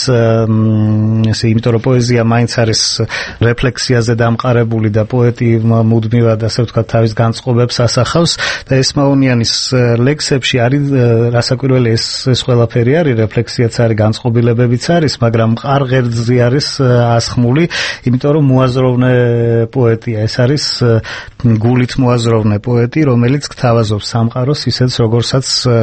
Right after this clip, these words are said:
ხედავს და ეს სამყარო არის იმდენად განსხვავებული იმისაგან, რასაც აქამდე ვიცნობდით ქართულ პოეზიაში, რომ სწორედ ამით, ე, არის ესმა უნიანი ძალიან დიდი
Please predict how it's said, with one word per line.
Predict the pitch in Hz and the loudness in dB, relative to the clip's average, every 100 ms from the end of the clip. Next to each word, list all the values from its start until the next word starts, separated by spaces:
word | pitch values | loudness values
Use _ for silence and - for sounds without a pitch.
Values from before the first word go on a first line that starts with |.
| 107 | 0
ხედავს | 107 - 117 120 131 | 0 0 0 0 0
და | 147 | 0
ეს | 131 - | 0 0
სამყარო | 127 120 123 110 110 | 0 0 0 0 2
არის | 110 - - | 0 -2 0
იმდენად | 123 127 127 120 | 0 2 0 0
განსხვავებული | 117 117 - 120 117 107 104 | 0 -2 0 0 0 0 0
იმისაგან, | 110 110 120 107 104 | 2 0 0 0 0
რასაც | 113 - 117 | 0 -2 -2
აქამდე | 117 104 123 120 | -2 -2 0 0
ვიცნობდით | 123 117 - 110 104 | 0 0 -2 -2 -2
ქართულ | - 117 - 123 | -2 -4 0 -2
პოეზიაში, | 123 123 113 123 117 139 | 2 2 2 0 0 0
რომ | 156 165 - - | 0 -2 -6 -8
სწორედ | - - 123 143 - | -8 -2 0 0 0
ამით, | 120 131 131 - | 0 0 -2 -2
ე, | 120 - - - - | -2 -4 -10 -14 -4
არის | 110 117 131 | 0 0 0
ესმა | 127 - 123 | 0 0 0
უნიანი | 113 110 113 113 127 | 0 0 0 0 0
ძალიან | 135 117 110 131 | 0 0 2 0
დიდი | 120 110 107 | 0 0 0